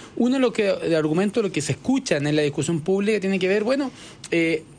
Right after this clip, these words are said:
gran parte de la autoridad económica del gobierno del presidente Boric celebran haber ordenado económicamente el país. O sea, cuando uno escucha en la parte política, Camila Vallejos, hablan de recuperar la estabilidad y la institucionalidad.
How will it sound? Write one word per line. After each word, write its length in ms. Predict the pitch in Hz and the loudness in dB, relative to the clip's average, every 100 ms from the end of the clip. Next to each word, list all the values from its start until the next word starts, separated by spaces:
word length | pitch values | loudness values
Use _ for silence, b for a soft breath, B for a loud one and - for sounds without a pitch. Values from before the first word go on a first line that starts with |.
| 127 | -2
gran 260 | 196 277 | 0 0
parte 260 | 285 254 254 | 0 -2 0
de 80 | 247 | 0
la 60 | |
autoridad 360 | 220 190 175 202 | 0 2 2 2
económica 480 | 196 165 240 277 151 | 2 2 2 2 0
del 100 | 139 | 0
gobierno 220 | 139 151 | 0 0
del 60 | |
presidente 400 | 151 147 156 151 | 0 -2 -2 0
Boric 320 | 151 156 175 185 | 2 2 0 -2
celebran 560 | 143 160 170 202 214 | -2 2 2 2 2
haber 180 | 190 185 | 2 2
ordenado 840 | 196 175 160 175 196 214 233 - - - | 2 2 2 2 2 2 0 -4 -14 -8
económicamente 720 | 165 180 196 240 196 180 170 165 | -2 0 2 2 0 0 0 -2
el 80 | |
país. 320 | 151 147 110 110 | 0 0 0 0
O 40 | |
sea, 120 | 151 | 0
cuando 180 | 156 160 | 0 0
uno 140 | 185 | 0
escucha 420 | 175 190 185 190 185 B B | 0 -2 0 0 -2 B B
en 140 | 147 139 | -2 0
la 100 | 131 | 2
parte 240 | 147 151 | 0 0
política, 420 | 151 208 214 180 | 0 0 0 0
Camila 320 | 160 151 170 165 | 0 0 2 2
Vallejos, 560 | 165 202 202 220 - | 2 0 0 -4 -4
hablan 320 | - 160 175 | -2 0 2
de 120 | 165 151 | 2 2
recuperar 560 | 143 147 143 165 170 | 2 0 2 0 -2
la 120 | 160 147 | 0 -2
estabilidad 640 | - 156 147 139 147 170 | 0 0 2 2 2 2
y 60 | 185 | 2
la 100 | 175 | 0
institucionalidad. 920 | 151 156 143 135 151 143 156 147 104 | 0 -2 -2 0 0 2 2 2 0